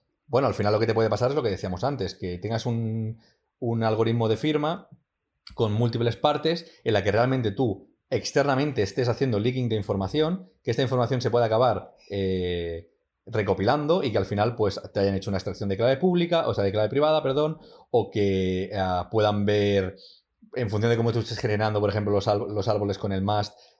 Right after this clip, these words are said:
eh, puedan hacer correlación de, eh, opciones de spending que tú tengas porque las estás reutilizando, porque tienes reutilización de claves públicas dentro de tus árboles, o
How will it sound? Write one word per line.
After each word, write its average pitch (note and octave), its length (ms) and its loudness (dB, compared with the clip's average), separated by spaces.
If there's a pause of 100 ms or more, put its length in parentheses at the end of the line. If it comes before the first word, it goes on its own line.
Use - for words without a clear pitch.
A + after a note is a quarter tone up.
eh, G2 380 0
puedan G#2+ 220 2
hacer G2+ 200 -2
correlación G2+ 800 2 (200)
de, G2 480 0
eh, F#2+ 720 -4
opciones G#2+ 360 -2
de G2+ 80 0
spending G#2 460 -2
que G2 80 0
tú G2 100 0
tengas G2+ 300 0
porque G2 160 -2
las F#2+ 100 2
estás G2+ 180 -2
reutilizando, G2 580 -2
porque G2 160 -4
tienes G2+ 220 -4
reutilización F#2+ 460 -4
de F#2 80 -4
claves F#2 200 -2
públicas F#2 720 -8
dentro F#2+ 360 0
de F2+ 180 0
tus F#2 160 -8
árboles, D#3 540 2
o G2 220 0